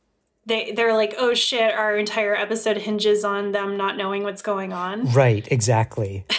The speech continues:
Speaker 2: Yeah.
Speaker 1: So it's like, yeah, I'm glad. I think a lot of times, honestly, those are the episodes where she's written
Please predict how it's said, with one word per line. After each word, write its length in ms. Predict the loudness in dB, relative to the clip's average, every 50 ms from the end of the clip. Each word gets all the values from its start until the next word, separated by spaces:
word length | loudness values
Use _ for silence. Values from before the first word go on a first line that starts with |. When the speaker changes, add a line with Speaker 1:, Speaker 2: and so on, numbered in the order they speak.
| -2 0
Speaker 2:
Yeah. 440 | 2 4 4 6 4 4 2 -2 -8 -12 _ -4
Speaker 1:
So 340 | -2 -2 -2 -2 -2 -4 -4
it's 180 | -6 -8 -6 -4
like, 300 | -2 -2 -2 -4 -8 -12 -14 -14 -14 -14 -16 -10 -6
yeah, 240 | -4 -2 -2 -2 -4
I'm 140 | -4 -6 -4
glad. 280 | -4 -2 -2 -2 -2 -4
I 100 | -4 -4 -2 -2
think 260 | -2 -2 -2 -4 -8 -14 -16 -12 -6
a 160 | -4 -2 -2
lot 200 | 0 0 -2 -2
of 80 | -4 -4
times, 280 | -4 -4 -4 -4 -2 -2
honestly, 440 | -2 -2 0 0 0 2 2 2
those 240 | 2 2 2 2 2 2
are 120 | 2 2
the 60 | 0
episodes 480 | -2 -4 -4 -6 -4 -2 -2 -4 -2 -4
where 100 | -4 -2
she's 320 | -2 -2 -2 -4 -4 -4
written 560 | -4 -4 -4 -4 -4 -4 -4 -4 -6 -8 -10